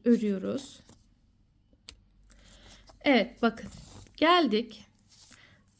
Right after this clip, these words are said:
Köşenin sadece sol kısmını yapıyoruz. Sağ tarafını en son yapacağız. Şimdi iki zincir çekiyorum. Hemen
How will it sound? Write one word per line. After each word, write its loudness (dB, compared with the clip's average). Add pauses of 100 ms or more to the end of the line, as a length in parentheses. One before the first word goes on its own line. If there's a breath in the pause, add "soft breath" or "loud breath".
(120)
Köşenin 4
sadece 0
sol 0
kısmını 2
yapıyoruz. -10
Sağ -2
tarafını 0 (120)
en 2
son 0
yapacağız. -8 (1400 soft breath)
Şimdi 0 (1120)
iki 2
zincir 4
çekiyorum. 0 (800)
Hemen 0